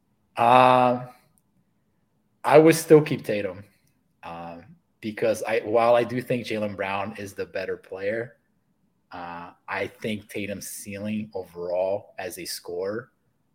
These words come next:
uh, fits well with somebody else they can bring in. I think that Jaylen Brown is a, a better player and a more well-rounded player, but I think from a scorer's perspective, I think Boston is always gonna be deficient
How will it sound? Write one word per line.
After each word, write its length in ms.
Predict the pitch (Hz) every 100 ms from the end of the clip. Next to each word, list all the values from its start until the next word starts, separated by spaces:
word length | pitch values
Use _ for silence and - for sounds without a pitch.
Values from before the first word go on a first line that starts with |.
| _ _
uh, 240 | 90 87
fits 500 | - - 107 - -
well 440 | 90 92 92 92 85
with 320 | 85 87 85 - _ _ _ _
somebody 560 | - 98 87 87 87
else 260 | 90 87 -
they 120 | 92
can 200 | - 87
bring 260 | 85 87 87
in. 140 | 90
I 100 | 90
think 380 | - 104 101 -
that 320 | 98 92 92
Jaylen 280 | 101 98 95
Brown 240 | 104 101
is 100 | 104
a, 40 | 98
a 720 | 92 _ _ _ _ _ -
better 220 | 123 127
player 520 | 135 - 127 135 147 - - -
and 80 |
a 60 | 107
more 280 | 110 107 95
well-rounded 500 | 104 107 117 123 110
player, 420 | 113 113 127 131 _ _ _ _
but 100 | -
I 40 |
think 160 | 101 117
from 100 | 104
a 40 |
scorer's 420 | 95 - 104 98 95
perspective, 640 | - - - 98 - 98
I 80 | 95
think 340 | 95 110 98 _
Boston 340 | 92 95 104
is 140 | 92
always 200 | 95 95
gonna 120 | 95 92
be 120 | 92
deficient 640 | 90 _ 95 - 123 120